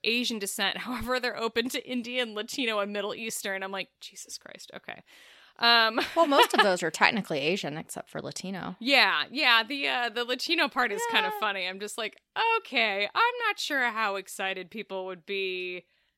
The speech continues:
Speaker 1: if we cast a Latino Ezra Bridger." I'm not sure if that's what we're,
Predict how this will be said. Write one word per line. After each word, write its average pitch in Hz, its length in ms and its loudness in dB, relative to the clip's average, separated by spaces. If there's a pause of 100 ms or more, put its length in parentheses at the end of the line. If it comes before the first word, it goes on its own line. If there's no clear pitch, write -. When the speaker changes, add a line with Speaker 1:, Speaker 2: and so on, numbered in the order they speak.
(120)
Speaker 1:
if 214 180 -10
we 254 160 -6
cast 226 480 -2
a 202 60 -8
Latino 190 640 -6
Ezra 185 380 -8
Bridger." 175 800 -10
I'm 202 180 -6
not 190 220 -10
sure 175 240 -10
if 170 80 -20
that's 180 420 -10 (540)
what 196 260 -8
we're, 180 300 -8